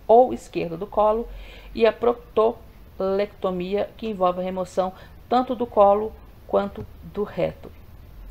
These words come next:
A cirurgia de colectomia geralmente requer outros procedimentos pra unir as partes de seu sistema digestivo ou permitir que você possa defecar.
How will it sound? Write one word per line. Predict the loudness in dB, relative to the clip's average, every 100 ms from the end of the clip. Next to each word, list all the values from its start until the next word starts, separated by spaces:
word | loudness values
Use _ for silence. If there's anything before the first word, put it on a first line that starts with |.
| -16 -16 -8
A | -6
cirurgia | -4 -2 -4 -4 -6 -6
de | -6
colectomia | -6 -6 -4 -6 -6 -4
geralmente | -2 -2 -2 -6 -6
requer | -8 -2 -2 0
outros | 2 2 0 -6
procedimentos | -8 -8 -6 -6 -8 -8 -12
pra | -4 -2
unir | 0 -2
as | -4
partes | -2 -2 -4 -12
de | -14
seu | -6 -6
sistema | -6 -8 -4 -4
digestivo | -6 -8 -6 -6 -6 -8 -12 -20 -2
ou | 0
permitir | 0 -4 -4 -6 -6 -6
que | -6
você | -6 -6
possa | -2 4 4 2
defecar. | -6 -8 -8 -8 -8 -10